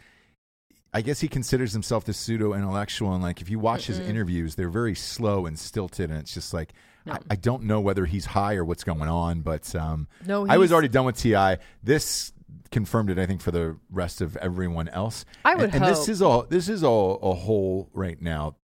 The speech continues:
Speaker 1: for women, I would imagine, and you can tell me otherwise,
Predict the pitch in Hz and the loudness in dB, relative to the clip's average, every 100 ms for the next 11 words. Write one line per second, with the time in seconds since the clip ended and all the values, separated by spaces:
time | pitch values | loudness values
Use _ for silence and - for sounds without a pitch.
0 | _ _ - 92 95 78 67 65 - 98 | _ _ -6 -2 0 -2 -4 -8 -4 -2
1 | 95 90 80 67 69 - - 87 85 78 | 0 -2 -2 -4 -10 -14 -6 -6 -4 -8
2 | 71 - 78 73 71 87 73 69 67 | -8 -8 -6 -6 -6 -6 -6 -6 -6